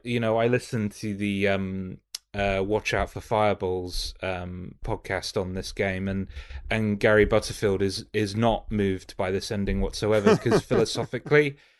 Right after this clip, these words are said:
Speaker 1: philosophically for him, it kind of run, run counter to
Speaker 2: Yeah.
Speaker 1: his kind of worldview,
Speaker 2: Right.
Speaker 1: but for me, like, it spoke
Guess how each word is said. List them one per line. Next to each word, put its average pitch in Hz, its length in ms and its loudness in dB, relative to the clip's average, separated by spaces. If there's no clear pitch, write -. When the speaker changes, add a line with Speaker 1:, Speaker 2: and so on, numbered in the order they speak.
Speaker 1:
philosophically 143 720 6
for 110 160 0
him, 123 280 4
it 107 160 -2
kind 113 180 -2
of 104 120 -2
run, 104 320 0
run 104 340 0
counter 107 520 -2
to 98 380 2
Speaker 2:
Yeah. 98 200 4
Speaker 1:
his 110 220 0
kind 104 180 -2
of 98 80 0
worldview, 110 640 6
Speaker 2:
Right. 110 80 4
Speaker 1:
but 107 260 2
for 139 120 6
me, 131 580 4
like, 110 400 2
it 123 200 0
spoke - 640 2